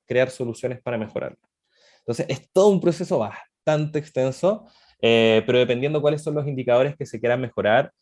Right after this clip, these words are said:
desde la asistencia, desde los aprendizajes,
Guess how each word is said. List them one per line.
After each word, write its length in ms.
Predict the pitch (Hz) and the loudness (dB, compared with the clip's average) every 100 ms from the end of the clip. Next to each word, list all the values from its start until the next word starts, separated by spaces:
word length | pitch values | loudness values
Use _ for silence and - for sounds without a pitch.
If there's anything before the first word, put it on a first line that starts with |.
| _ _ - | _ _ -14
desde 360 | 101 143 156 | -2 -2 0
la 100 | 135 | 0
asistencia, 880 | 120 101 - 127 127 - 120 117 117 | 0 -4 -6 -4 -4 -2 2 4 4
desde 280 | 117 131 135 | 2 -2 -4
los 120 | - | -4
aprendizajes, 1080 | 101 104 98 95 - 123 117 127 120 120 | -4 -4 -8 -6 -2 -2 -2 -2 0 -2